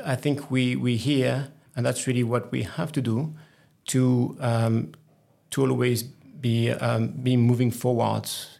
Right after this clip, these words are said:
in, in any kind of situation that we find. Um,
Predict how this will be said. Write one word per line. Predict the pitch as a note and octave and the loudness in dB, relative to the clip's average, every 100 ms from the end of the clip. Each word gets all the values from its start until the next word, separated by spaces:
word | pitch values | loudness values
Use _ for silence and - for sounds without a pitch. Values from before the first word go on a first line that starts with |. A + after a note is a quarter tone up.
| - | -4
in, | A#2+ - | -2 0
in | A#2+ A#2+ | -2 -2
any | C3 C3 | 2 2
kind | C3 | 2
of | A#2+ | -2
situation | - - B2+ A2 | -6 -4 -2 0
that | G#2+ | -2
we | A#2 | -4
find. | A2 A2+ A#2 A#2 A#2 - _ _ _ _ _ | -4 -2 -2 -4 -8 -12 _ _ _ _ _
Um, | - A2 A2+ A2 A2 | -4 0 0 0 -2